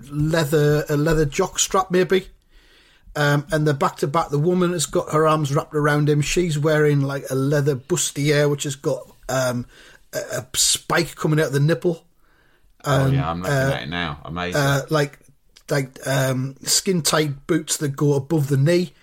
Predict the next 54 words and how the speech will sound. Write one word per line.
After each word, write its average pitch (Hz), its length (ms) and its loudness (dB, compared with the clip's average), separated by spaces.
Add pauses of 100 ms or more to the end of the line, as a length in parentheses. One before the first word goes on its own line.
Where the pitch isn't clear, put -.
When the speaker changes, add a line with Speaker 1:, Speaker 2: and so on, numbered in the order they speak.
(140)
Speaker 1:
She's 139 180 -4
wearing 139 440 2
nothing 214 340 0 (720)
in 151 160 0
terms 151 320 0
Speaker 2:
Christ. 139 360 -2
Speaker 1:
of - 40 -16 (100)
downstairs 160 640 2
underwear. 180 520 2 (520)
Speaker 2:
Yeah. 87 280 -6
Speaker 1:
<clears throat> - 40 -20 (360)
And 180 220 2
it 170 100 -2
says 180 220 2
on 175 80 4
the 175 80 2
front 165 220 -2
cover, 170 240 2
"Relax, 208 320 0
don't 175 240 0
do 180 160 4
it 175 160 -2
when 185 200 2
you 185 120 2
want 170 260 0
to, 170 240 0
suck - 300 -2
it - 140 -8
to 165 180 2
it. 170 180 -2 (300)
Relax, 156 380 0
don't 151 280 -2
do 151 160 4
it 151 160 0
when 156 220 2
you 156 100 2
want 147 220 0
to - 60 -14
come." 131 360 -2 (420)
And 151 140 0
I 151 40 4
bought 226 280 2
this - 180 -2
Speaker 2:
Oh. 147 40 -4
Speaker 1:
and 151 80 2
I - 20 4
looked 185 300 0
at 143 100 0
it 151 100 2
and 151 80 0
I 147 60 0
thought, 147 320 -2
"Aye, 202 160 4
aye, 160 220 2